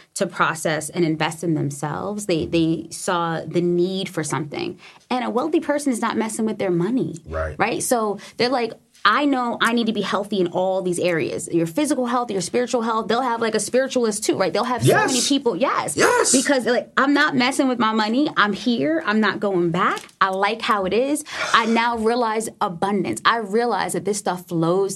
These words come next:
Speaker 1: to me. And how do I make it flow? Open my mind, open all the things, the chakras, whatever you wanna open up." But when you realize what works for you, you're not going back. Why would you not have a therapist?
Speaker 2: Today's show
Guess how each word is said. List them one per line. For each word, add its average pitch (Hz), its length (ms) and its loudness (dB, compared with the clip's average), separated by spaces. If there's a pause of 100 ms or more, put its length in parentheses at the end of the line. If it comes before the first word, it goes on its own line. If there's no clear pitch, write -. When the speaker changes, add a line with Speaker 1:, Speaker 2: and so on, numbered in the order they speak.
Speaker 1:
to 175 80 0
me. 151 320 0
And 170 120 -2
how 190 200 2
do 202 100 0
I 190 60 0
make 190 240 -2
it 180 120 -4
flow? 208 360 -2 (280)
Open 190 280 0
my 170 120 2
mind, 185 600 2
open 196 300 0
all 220 340 0
the 208 80 -4
things, 139 400 -2
the 147 80 -10
chakras, 202 420 0
whatever 233 220 2
you 240 140 0
wanna 214 140 0
open 208 260 0
up." - 240 -2 (160)
But 180 80 2
when 214 300 2
you 311 180 4
realize 233 420 -2
what 185 200 -2
works 202 260 -4
for 311 80 2
you, 320 260 4
you're 294 160 2
not 311 160 0
going 190 200 0
back. - 280 -6
Why 220 180 0
would 240 140 -4
you 247 60 2
not 208 180 -2
have 190 160 -2
a 165 60 -4
therapist? - 600 -10 (3250)
Speaker 2:
Today's 80 380 -6
show 85 380 -8